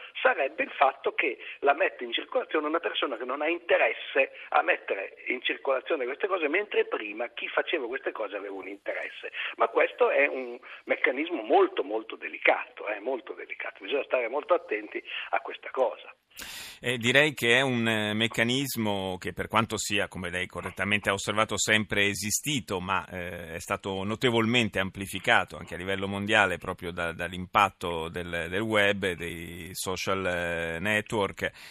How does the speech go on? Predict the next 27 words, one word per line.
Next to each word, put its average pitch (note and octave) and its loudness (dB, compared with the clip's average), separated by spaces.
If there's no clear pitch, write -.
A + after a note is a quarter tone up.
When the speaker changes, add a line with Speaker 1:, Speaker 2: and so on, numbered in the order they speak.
Speaker 2:
È, G#2 -2
è, G2 -6
è B2+ 4
un C#3 2
meccanismo A#2+ 0
che G#2 -2
ha G2+ 2
anche G2+ -2
molto A2 2
a F#2+ 2
che - -6
fare, G#2+ 4
eh, F#2+ -4
con, B2 0
eh, G#2 4
una G#2 2
diffusa, A2+ -2
sempre A#2+ 0
più G#2+ -6
diffusa A#2 -2
sfiducia A#2+ -2
nei F#2 -2
confronti A2 -4
di G2 -4
tutto B2 -4
ciò A#2+ 0
che, F#2+ -2